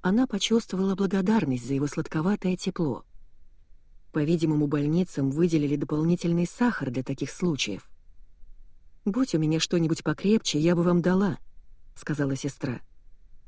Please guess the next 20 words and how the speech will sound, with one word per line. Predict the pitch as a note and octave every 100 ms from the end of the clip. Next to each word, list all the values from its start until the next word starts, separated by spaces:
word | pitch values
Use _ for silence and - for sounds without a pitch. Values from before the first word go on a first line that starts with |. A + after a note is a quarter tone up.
| - -
"Спасибо, | - G3 - A3+ D3 - - - - -
этого | A3+ A3 A3
достаточно". | A#3 - F3+ - - A#2+ A#2 - - - - - - - - - - - - -
Она | F3+ G#3+ B3+
слышала | - G#3+ - F3+ D#3+
голос | F3 F3+ -
Кача, | - G3 - - - - - - - - -
бормотание, | D#3 D#3 D3+ F#3 F#3+ E3+ C#3
которое | C#3+ D#3+ D#3
она | D#3+ D#3+
не | D#3+
пыталась | E3+ G3+ G3 F#3
разобрать. | G3 E3+ F3+ E3+ B2+ - - - - - - - - -
Подслушивать | D3+ - D#3+ E3 D3+ D3
его | D3 D3
сейчас | C#3 - F3 D#3
было | C#3+ D3+
бы | D3
по-настоящему | D3+ D3 - C#3+ D#3+ D#3+ - D#3+ D#3
подло. | G3+ G3+ B2